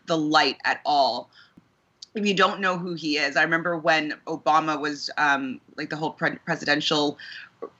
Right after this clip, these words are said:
like, running, that whole time before he was actually elected, and he had just such vitriol to, like, the Black community, like,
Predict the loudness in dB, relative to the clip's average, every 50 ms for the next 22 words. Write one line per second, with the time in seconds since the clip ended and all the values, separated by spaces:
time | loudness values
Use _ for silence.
0 | _ 0 2 2 2 2 4 4 6 6 6 4 4 2 0 -2 -4 0 2 2
1 | 2 2 0 -4 -4 -2 -2 -2 -2 -2 -8 -8 -6 -8 -6 -6 -6 -2 0 0
2 | 0 0 0 -4 -6 -2 0 0 0 0 0 -4 -4 -4 -4 -4 -6 -10 -20 -20
3 | -20 -20 -20 -20 -14 _ -2 0 0 2 2 0 -2 -2 -6 -8 -10 -12 -14 -16
4 | -18 _ _ _ _ _ _ _ _ _ _ -14 -12 -12 -8 -6 -6 -4 -4 -4
5 | -4 -6 -8 -10 _ _ _ -14 -14 -14 -12 -12 -8 -4 -2 0 0 0 -4 -6
6 | -2 0 0 0 0 -2 -8 -10 _ _ _ _ _ -18 -18 -16 -18 _ _ -4
7 | -2 0 0 2 2 2 2 4 4 4 2 2 -2 -8 -12 -14 -16 -16 -18 -18
8 | _ -6 -2 0 2 2 2 2 0 -4 -6 -8 -10 _ -8 -2 2 4 6 6
9 | 4 4 0 -4 -12 _ _ _ _ _ _ _ -16 -14 -12 -12 -12 -4 2 4
10 | 6 6 4 2 -2 -6 -4 -2 0 2 2 2 2 2 2 2 4 2 0 0